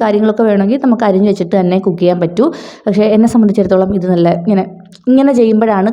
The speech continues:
കുറച്ച് സമയം ലാഭിക്കുന്നതായിട്ട് എനിക്ക് തോന്നാറുള്ളത്. അങ്ങനെ, അപ്പോൾ ദാണ്ടെ അതൊക്കെ ഇളക്കി എടുത്തിട്ട് ഞാൻ, ഉം, എന്താ,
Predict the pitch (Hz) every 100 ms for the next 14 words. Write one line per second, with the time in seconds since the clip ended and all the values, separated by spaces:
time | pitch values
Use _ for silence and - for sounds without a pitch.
0 | 226 202 208 233 226 240 262 233 214 214
1 | 220 240 240 233 214 202 208 202 214 202
2 | 175 165 165 156 160 - - - - _
3 | _ _ - 269 262 247 196 196 214 208
4 | 208 196 196 220 196 202 214 185 185 226
5 | 277 - - 208 214 208 214 233 - -
6 | - 220 214 208 214 - - - 226 185